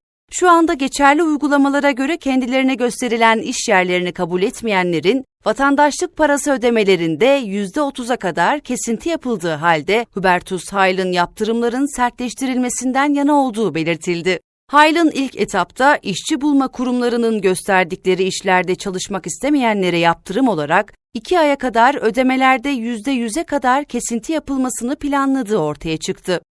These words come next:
Ancak insanların sokakta kalmalarını engellemek için konut kiralarının devlet tarafından ödenmesine devam edilmesi de planlanıyor.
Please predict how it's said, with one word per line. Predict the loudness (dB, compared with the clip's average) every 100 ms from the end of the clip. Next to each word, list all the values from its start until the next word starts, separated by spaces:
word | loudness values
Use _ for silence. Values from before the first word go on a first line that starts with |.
| _ 2
Ancak | 4 6 4 2
insanların | 0 2 4 4 4 2 0 -2
sokakta | 0 0 0 -4
kalmalarını | 0 0 2 0 0 0 0
engellemek | -2 2 2 2 0 -2 -6
için | -6 -2 -2
konut | 0 -2 -2 -4
kiralarının | 0 2 2 2 0 0 0 2
devlet | 2 0 -4
tarafından | -6 -6 -4 -2 -2
ödenmesine | 0 0 0 -2 -4 -4 -2
devam | -2 0 2 0
edilmesi | 0 0 -2 -4 -2
de | -2 -2
planlanıyor. | -2 0 0 0 0 0 -2